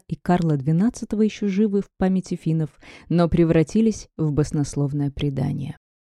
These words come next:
Жизнь, близкая к природе, научила их знать свойства трав и кореньев. Им известны даже таинства животного магнетизма. Всё это играет у них роль колдовства.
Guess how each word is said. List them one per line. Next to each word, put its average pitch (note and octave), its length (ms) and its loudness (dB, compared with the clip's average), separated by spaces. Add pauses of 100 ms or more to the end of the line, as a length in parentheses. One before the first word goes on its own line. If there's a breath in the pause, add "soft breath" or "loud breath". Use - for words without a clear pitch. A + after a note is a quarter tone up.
(160)
Жизнь, D#3 480 0
близкая C#3+ 500 -4
к - 160 -10
природе, D3 560 -2 (320 loud breath)
научила G3 460 2
их G#3 160 4
знать F#3 500 0
свойства F#3 560 -2
трав D#3 720 -6
и E3+ 60 -2
кореньев. D3 640 0 (340)
Им G#3 180 8
известны G3+ 380 6
даже F#3 260 4
таинства A#3+ 600 2
животного A3+ 500 0 (220 soft breath)
магнетизма. F3 1080 0 (560)
Всё - 140 0
это F3 200 4
играет E3 320 4
у E3+ 40 0
них E3 200 -2
роль D#3+ 200 2
колдовства. D3+ 720 -4